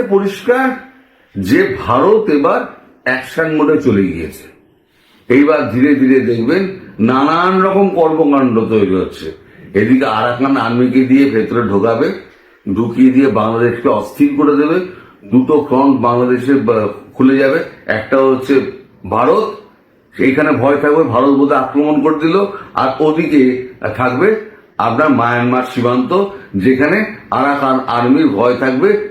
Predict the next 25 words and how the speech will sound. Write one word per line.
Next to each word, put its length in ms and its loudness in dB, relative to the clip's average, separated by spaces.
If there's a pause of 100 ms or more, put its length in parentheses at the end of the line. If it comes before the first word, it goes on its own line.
(100)
যে 80 2
আরাকান 500 -2 (120)
আর্মি 280 0 (100)
বোধহয় 260 2 (140)
এই, 100 -2 (360)
এইবার 260 0 (480)
একেবারে 300 2 (100)
কক্সবাজার 600 0
অবধি 180 -2 (140)
চলে 200 2 (100)
এলো, 140 -8 (340)
চট্টগ্রাম 580 0
অবধি 220 2
চলে 260 0 (120)
এলো। 140 -8 (360)
আর 120 -2 (100)
বলে 240 4
দিয়েছে, 260 2 (100)
ও 20 2 (120)
আরাকান 340 -2
আর্মি 160 0 (100)
বলেই 280 4
দিয়েছে 300 2 (440)
যে 100 2 (240)
আমরা 240 0